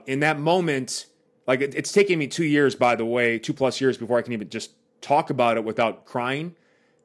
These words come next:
But I'm there now. I, I've shed so many tears <laughs> over that, that beautiful dog. Also, the last couple of years and, and rehashing this, you know, basic, this midlife crisis,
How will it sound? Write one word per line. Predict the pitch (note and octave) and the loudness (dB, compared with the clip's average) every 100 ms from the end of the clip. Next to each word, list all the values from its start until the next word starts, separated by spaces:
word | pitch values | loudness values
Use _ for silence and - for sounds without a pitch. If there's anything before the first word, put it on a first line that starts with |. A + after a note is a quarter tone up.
| _ | _
But | E3 | 0
I'm | G3 | 2
there | E3 B2 | 2 0
now. | A2 | -2
I, | B2+ C3+ C#3 | -2 0 0
I've | C3+ | 0
shed | D3+ | -2
so | - D3 | -2 -4
many | C#3 C3 | -2 -4
tears | - C#3 B2 A#2 - D3 | 0 2 2 -2 -8 -8
<laughs> | |
over | B2 B2 | -6 -2
that, | A#2 B2 | -2 -2
that | A2+ | -4
beautiful | C3 A#2+ A#2+ | -2 -2 0
dog. | A#2 A#2+ A#2+ A2+ - _ _ _ - | 2 4 4 0 -10 _ _ _ 2
Also, | E3 D#3+ D3+ | 2 4 2
the | |
last | C3+ C3+ - | 4 2 0
couple | C#3+ B2 | -4 -2
of | |
years | B2 B2 A#2+ A#2 | -2 -2 -2 -6
and, | A2 | -8
and | A2+ F#2+ | -8 -6
rehashing | B2 A#2+ B2+ B2 - A2+ | -6 -2 0 -2 -4 -8
this, | G#2 A#2+ | -8 -8
you | |
know, | G2+ | -6
basic, | G#2+ A2 - F2 | -6 -6 -8 -14
this | G2+ B2+ | -14 -8
midlife | A#2+ B2 A2 - | -4 -2 -2 -2
crisis, | C#3 C3+ C3+ B2+ - | -2 -2 -2 -4 -4